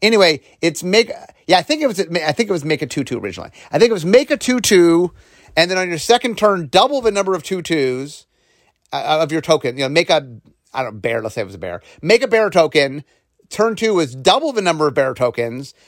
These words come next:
and turn three was all your bear tokens get plus two, plus two and trample. Um, so the idea is, you know, that this is,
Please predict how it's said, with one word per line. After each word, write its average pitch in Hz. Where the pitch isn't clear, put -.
and 156
turn 208
three 202
was 165
all 214
your 226
bear 196
tokens 170
get 160
plus 175
two, 170
plus 156
two 151
and 127
trample. -
Um, 110
so 180
the 190
idea 240
is, 160
you 151
know, 131
that 135
this -
is, 156